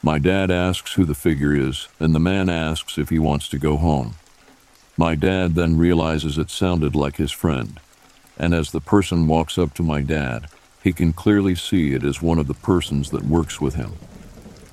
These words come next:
The man tells my father that the big boat broke down and that they are walking back to shore, and that he can just jump off the boat.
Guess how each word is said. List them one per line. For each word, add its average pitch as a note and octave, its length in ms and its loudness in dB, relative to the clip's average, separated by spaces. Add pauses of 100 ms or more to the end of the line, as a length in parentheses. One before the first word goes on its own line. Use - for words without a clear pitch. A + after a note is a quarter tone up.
(120)
The E2+ 100 2
man G2 320 2
tells F#2+ 340 2
my D#2+ 140 0
father D#2 480 0
that C#2+ 200 -4
the C#2+ 80 -4
big D2 380 -2
boat D2+ 320 0
broke C#2+ 300 -2
down C#2 400 -2 (320)
and E2+ 100 0
that D#2 180 -2
they D#2+ 120 0
are D2+ 120 2
walking D#2+ 520 0
back D2 280 -4
to D2 120 -4
shore, C#2 420 -4 (640)
and F#2 120 4
that G2 120 4
he G#2 80 4
can F#2 220 4
just A2+ 260 0
jump F#2 320 2
off E2+ 220 2
the E2+ 80 -2
boat. D2+ 340 2